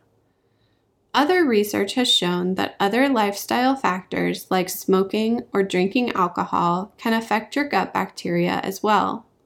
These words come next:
One limitation of our experiment was that the participants had had an endoscopy because of intestinal problems. Because of this, our samples might not represent the average population overall.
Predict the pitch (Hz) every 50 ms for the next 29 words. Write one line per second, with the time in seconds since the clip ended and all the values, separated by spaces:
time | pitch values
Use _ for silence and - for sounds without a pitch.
0 | _ _ _ _ _ _ _ _ _ _ _ _ _ _ _ _ _ _ _ _
1 | _ _ _ - 233 254 285 311 330 339 359 339 359 339 - - 240 208 214 -
2 | 196 190 190 190 - 196 185 175 175 190 254 - - - - - 190 175 180 175
3 | 175 175 170 175 175 - - - - - 214 208 208 220 226 226 226 220 - 247
4 | 240 240 - 254 247 247 - 262 262 294 302 302 302 294 - 302 285 277 - 208
5 | 196 196 185 - - 190 190 - 190 190 185 202 214 240 254 - - - 185 185
6 | - - 180 180 180 180 190 190 - 208 214 - 233 226 226 226 208 226 202 208
7 | 208 - 233 226 226 - - 185 180 175 175 170 - - 175 175 175 - - -
8 | - - - 233 226 - - - _ _ _ _ _ _ _ _ _ _ _ _
9 | _ _ _ _ _ _ - 233 233 - 285 302 294 349 311 262 - 190 185 180
10 | 185 196 202 - - - - _ _ - - 226 233 233 - 247 233 226 226 254
11 | 262 277 269 277 - 220 196 190 - - 220 247 277 - - 226 220 220 - 269
12 | 269 254 - 185 180 185 185 - 196 - - 196 185 180 180 180 208 - - -
13 | - - 196 196 - 190 185 175 175 180 - - 180 175 - - - 175 - 185
14 | 190 202 208 196 180 175 190 - -